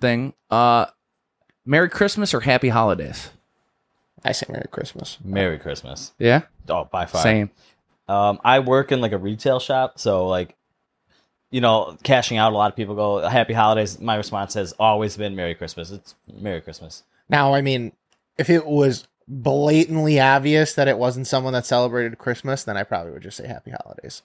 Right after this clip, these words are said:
Speaker 2: Like, if an Orthodox Jew walked by me, I'm not gonna be a dick and say,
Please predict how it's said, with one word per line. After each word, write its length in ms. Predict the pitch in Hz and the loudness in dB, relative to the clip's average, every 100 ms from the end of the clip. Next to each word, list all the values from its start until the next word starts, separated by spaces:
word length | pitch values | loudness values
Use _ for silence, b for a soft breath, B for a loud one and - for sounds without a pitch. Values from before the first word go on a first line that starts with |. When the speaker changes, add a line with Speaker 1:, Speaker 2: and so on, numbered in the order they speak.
| b b b | b b b
Speaker 2:
Like, 200 | - 120 - | -2 -2 -2
if 100 | - | -2
an 80 | 143 | 0
Orthodox 520 | 160 160 156 147 139 | 2 2 4 2 2
Jew 380 | 131 117 131 131 | -2 0 2 4
walked 360 | 117 107 110 - | 2 0 0 0
by 180 | 113 110 | 0 0
me, 140 | 98 95 | -2 -8
I'm 140 | 92 | -6
not 160 | 120 110 | -4 -4
gonna 120 | 117 | -4
be 100 | 110 | -6
a 40 | 101 | -8
dick 340 | - 117 104 | -4 -4 -4
and 160 | 104 120 | -8 -8
say, 440 | - 139 151 127 | -2 0 2 0